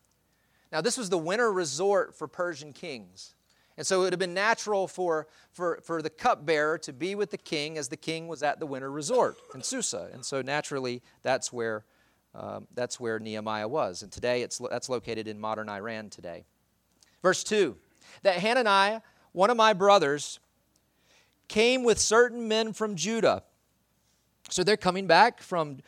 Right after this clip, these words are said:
from Judah, from Jerusalem, coming back to Susa, the citadel. "And I asked them concerning the Jews who escaped, who had survived the exile, and concerning Jerusalem." Now notice that Nehemiah was concerned with two things.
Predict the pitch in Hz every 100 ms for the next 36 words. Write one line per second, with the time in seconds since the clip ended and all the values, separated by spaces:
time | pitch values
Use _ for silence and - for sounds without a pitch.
0 | _ - 143 123 190 233 - 151 143 139
1 | 180 196 226 240 226 _ _ _ - 175
2 | 202 180 190 220 - 170 - 156 202 -
3 | 220 180 170 185 208 220 254 - _ _
4 | _ _ _ 170 208 247 220 254 - 214
5 | 190 185 - 226 247 226 190 143 196 247
6 | 247 - 202 175 - 226 233 160 - -
7 | - - 196 202 185 185 170 190 226 240
8 | 208 196 196 220 - 202 175 147 120 -
9 | - - 202 - 196 180 202 196 190 190
10 | 170 180 180 196 - 135 98 90 _ _
11 | _ _ _ _ _ _ _ _ _ _
12 | - 190 233 233 196 180 190 180 170 175
13 | - 160 170 151 143 151 143 123 90 -
14 | -